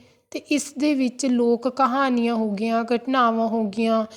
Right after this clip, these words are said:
ਇਹਨਾਂ ਦੇ ਰਾਹੀਂ ਇਹਨਾਂ ਨੇ ਆਪਣੇ ਵਿਚਾਰਾਂ ਨੂੰ ਕੀ ਕੀਤਾ ਹੈ? ਪੇਸ਼ ਕੀਤਾ ਹੈ। ਤੇ ਬੂਹੇ ਬਾਰੀਆਂ ਦੇ ਵਿੱਚ ਹੀ ਇਕੱਤੀ ਲੇਖ ਆਉਂਦੇ ਨੇ, ਜਿਨ੍ਹਾਂ ਦੇ ਵਿੱਚੋਂ ਕੁਝ ਪ੍ਰਸਿੱਧ ਲੇਖ ਕਿਹੜੇ ਨੇ?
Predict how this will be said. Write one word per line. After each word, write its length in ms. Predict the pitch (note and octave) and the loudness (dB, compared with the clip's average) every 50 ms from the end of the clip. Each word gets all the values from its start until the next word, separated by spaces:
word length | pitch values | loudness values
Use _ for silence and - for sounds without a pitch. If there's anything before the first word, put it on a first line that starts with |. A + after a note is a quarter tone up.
| - - - - - - | -20 -20 -20 -20 -8 -4
ਇਹਨਾਂ 320 | D#4 D#4 D#4+ E4+ F4+ F4 D#4+ | 0 2 2 4 4 2 2
ਦੇ 140 | D4 C#4 B3+ | 2 2 0
ਰਾਹੀਂ 400 | B3+ A#3 A#3 G#3 A3+ A#3+ A#3+ A3+ | 0 -2 -4 -4 -4 -4 -2 -2
ਇਹਨਾਂ 220 | A3 G#3 G#3+ G#3+ | -2 -2 -2 -2
ਨੇ 80 | A3 A3 | -2 -2
ਆਪਣੇ 300 | G#3 G#3+ - A3 A3 G#3+ | -4 -4 -4 -2 -2 -2
ਵਿਚਾਰਾਂ 500 | G3 G#3+ G#3+ - A#3 G#3 G#3 G3+ G#3 G#3 | -2 -2 -2 0 0 0 2 2 0 0
ਨੂੰ 120 | G#3 G#3 | -2 -2
ਕੀ 180 | G3+ - A3 G#3 | -4 -6 -6 -4
ਕੀਤਾ 380 | G#3 A3 G#3+ - - A#3 A#3+ | -4 -4 -6 -4 -2 0 0
ਹੈ? 200 | A#3 A#3+ C#4 D#4+ - - - - - - _ _ _ _ _ | 2 2 0 0 -2 -4 -8 -16 -20 -20 _ _ _ _ _
ਪੇਸ਼ 300 | - F4+ F4+ F4 F4 - | 2 4 4 4 2 0
ਕੀਤਾ 400 | - - C4 - - - A3+ G#3+ | -2 -2 -4 -4 -2 -2 -2 -2
ਹੈ। 280 | G3 G3 F#3+ F#3+ - - - - - - _ _ | -2 -2 -6 -10 -12 -20 -20 -20 -20 -20 _ _
ਤੇ 120 | - F4 | 0 2
ਬੂਹੇ 480 | E4+ C4 A#3 B3+ C4 B3+ A#3+ C#4+ F4 F4+ | 2 4 4 4 4 4 4 4 2 2
ਬਾਰੀਆਂ 540 | C#4 A#3 A#3+ A#3 A3+ A3 A#3 B3 B3+ B3+ B3 | 4 4 4 4 4 4 4 4 2 2 2
ਦੇ 200 | G#3+ A#3+ A#3+ A#3 | 2 2 2 2
ਵਿੱਚ 380 | G#3 G3 A3+ A3+ - - - | 2 2 0 0 -2 -2 -2
ਹੀ 260 | C#4+ B3 - A#3+ A3 A3 | -2 -2 0 0 0 0
ਇਕੱਤੀ 920 | G#3+ - - - - _ _ _ - C4 - - - - - D#4+ D#4+ D#4+ | -2 -6 -12 -20 -20 _ _ _ -2 -2 -2 -4 -8 -2 0 2 4 4
ਲੇਖ 460 | C#4 B3 A3 G#3 G#3 G#3+ A3 - - C4+ | 4 4 4 4 4 4 2 0 -2 -2
ਆਉਂਦੇ 320 | C4 B3+ B3+ B3 C4+ C4+ | 0 0 2 2 0 0
ਨੇ, 180 | C#4 D4+ E4 - - - - _ _ _ _ _ | 0 -2 -4 -6 -10 -18 -20 _ _ _ _ _
ਜਿਨ੍ਹਾਂ 440 | C4 G#3+ A#3+ D4 D4+ D#4+ F4 F#4+ F#4 | 0 0 2 2 2 4 4 2 2
ਦੇ 120 | D4+ D4+ C#4+ | 2 2 2
ਵਿੱਚੋਂ 320 | C4+ C#4 A#3+ - D4+ D4 | 2 0 0 0 -2 -2
ਕੁਝ 260 | D4 D4 C4+ G#3+ A#3+ | 0 0 0 0 -2
ਪ੍ਰਸਿੱਧ 520 | B3+ A#3+ - B3+ A3 - - A#3+ G#3 G3 B3 | -2 -2 -2 -2 -2 -2 -2 -2 -2 0 0
ਲੇਖ 320 | C4 C#4 C4 B3 B3+ - | 2 2 2 2 0 -2
ਕਿਹੜੇ 260 | - C4+ B3 A#3 C4 | -2 0 2 2 2
ਨੇ? 200 | C4+ C#4 D4+ D4+ | 2 2 0 -2